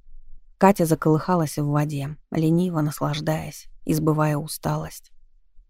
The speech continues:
Вот так отмокать каждый раз в душистой пене, в полном одиночестве, в пустой квартире. Что ж, пока всё так,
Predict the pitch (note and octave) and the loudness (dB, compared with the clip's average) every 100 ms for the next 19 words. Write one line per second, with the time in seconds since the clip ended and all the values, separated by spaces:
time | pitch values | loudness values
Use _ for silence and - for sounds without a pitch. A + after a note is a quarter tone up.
0 | _ _ - E3+ E3+ F#3 - D3+ C#3+ C#3+ | _ _ 0 2 4 2 2 0 0 2
1 | D#3 - D3 C#3+ D3+ C#3 D3+ D3 C#3+ C#3 | -2 -2 -4 -2 -2 -2 -4 -4 -4 -4
2 | D#3 D3+ C#3 C#3 D3+ D3 C#3+ C#3+ - - | -4 -4 -4 -4 0 0 0 -4 -12 -18
3 | - - F#3+ E3 D3 D3 C#3+ E3 - - | -6 0 2 4 4 4 2 0 -6 -10
4 | - C#3+ C3+ - - - D3+ - D#3 - | -8 -8 -8 -12 -16 -10 -8 -2 -2 0
5 | C#3 - - D3 D3+ D3 - - - - | -4 -6 -8 -8 -8 -14 -16 -18 -20 -20
6 | - _ - - - - - C#3 - - | -20 _ -20 -20 -10 -8 -4 -4 -2 -6
7 | - - - - - G3 G#3 - G3 C#3 | -10 -14 -12 -4 0 2 2 0 -2 -2
8 | C#3 - | -4 -8